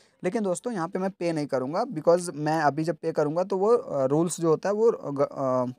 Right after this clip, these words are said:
मिस हो जाएगा, तो मिसअंडरस्टैंड हो जाएगा, तो इसकी वजह से मैं करूँगा नहीं। तो जब इसकी ईएमआई की डेट होगी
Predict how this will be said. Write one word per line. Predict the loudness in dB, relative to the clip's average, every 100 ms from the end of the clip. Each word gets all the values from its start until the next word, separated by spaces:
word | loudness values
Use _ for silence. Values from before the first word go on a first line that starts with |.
| -10
मिस | -6 -4 -6 -10 -4
हो | -2
जाएगा, | 2 2 0 -2 _ _ _ _ -6
तो | -2 0
मिसअंडरस्टैंड | -2 -2 -2 -2 0 0 0
हो | 2
जाएगा, | 2 2 2
तो | -2
इसकी | -4 -4
वजह | -2
से | -4 -6
मैं | -6
करूँगा | -4 -2 -2
नहीं। | -2 -2
तो | -2
जब | 4 4
इसकी | 2 -4 -6
ईएमआई | -4 -4
की | -2
डेट | 2 2 2
होगी | -4